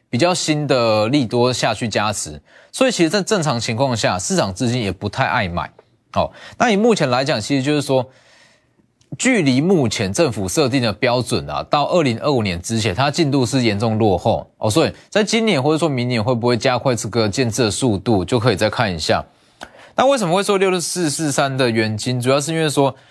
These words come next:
它转机性是比较强，今天比较强的是六四七七的安吉。好，但是你去看哦，以元晶来讲，元晶在今年二零二二年，它的获利大约是可以落在二点五到三元左右。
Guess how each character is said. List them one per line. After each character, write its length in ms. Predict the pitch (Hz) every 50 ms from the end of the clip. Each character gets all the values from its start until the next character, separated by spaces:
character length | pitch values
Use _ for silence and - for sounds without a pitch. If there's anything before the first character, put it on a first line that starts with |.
| - _ _
它 140 | - 254
转 180 | 247 - 185 127
机 160 | 113 147 185
性 160 | 175 190 175
是 100 | 151 151
比 100 | - -
较 140 | - - 117
强， 320 | 120 - - 98 73 71 71 _ _ _ _ _ _ _ _ _ _ _ _ - - - -
今 120 | - 214
天 140 | 240 262 254
比 60 | 185
较 140 | 147 185 202
强 160 | - 170 123
的 80 | 117 113
是 140 | 101 160
六 180 | 165 170 170 143
四 160 | 123 139 147
七 180 | 131 - 147 139
七 140 | - 143 131
的 100 | 127 -
安 220 | 107 110 120 127
吉。 300 | 117 - - 82 76 - _ - - - -
好， 100 | _ 131
但 120 | 147 196 208
是 120 | 202 226
你 60 | 156
去 100 | 123 -
看 220 | 269 - 156 123 107
哦， 200 | 98 92 90 - - - - - - - -
以 120 | - 185
元 200 | 190 196 202 202
晶 140 | 196 254 269
来 160 | 262 226 185 185
讲， 240 | - 196 139 92 73 - _ _ _ _ _ _ - _ _ _
元 180 | _ - 196 214
晶 160 | 220 254 254
在 120 | 262 254 226
今 260 | 185 - 202 208 214
年 260 | 208 165 117 107 -
二 160 | - 175 202 175
零 160 | 143 127 127
二 140 | - 160 160
二 180 | 151 151 147
年， 300 | 123 107 101 90 82 85 - _ _ _
它 120 | - 233
的 80 | 233 208
获 180 | 185 214 208
利 100 | 190 185
大 140 | 170 170 160
约 120 | 156 151 151
是 140 | - 160
可 180 | 135 - 151 135
以 40 | 117
落 260 | 110 120 143 139 123
在 160 | 110 - 131 127
二 140 | 113 160
点 260 | 143 110 113 110 123 123
五 120 | 104 98
到 120 | 110 113
三 220 | 117 - - 117 110
元 160 | 110 101 90
左 240 | 85 - 90 76 82
右。 220 | 98 110 95 -